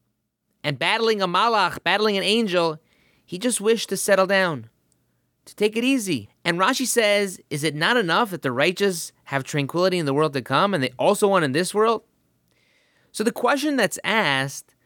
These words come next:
is, what does that mean? What is Rashi telling us? That the righteous, that God says to the,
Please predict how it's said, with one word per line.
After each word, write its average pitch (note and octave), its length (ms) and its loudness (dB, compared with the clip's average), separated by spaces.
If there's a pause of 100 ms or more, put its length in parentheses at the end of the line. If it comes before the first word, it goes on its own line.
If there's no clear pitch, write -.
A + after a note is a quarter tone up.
(220)
is, F3+ 240 -4
what G3 240 0
does D#4 160 2
that A3+ 240 2
mean? A#2 380 -2
What G3+ 220 0
is D#4 200 2
Rashi F#3 680 -2
telling E3 360 -2
us? G2 340 -8 (640)
That D3 200 0
the D3 120 2
righteous, F#3+ 800 -2 (140)
that C3+ 180 -4
God F#3 320 2
says G3 320 2
to E3 120 -2
the, C3+ 240 2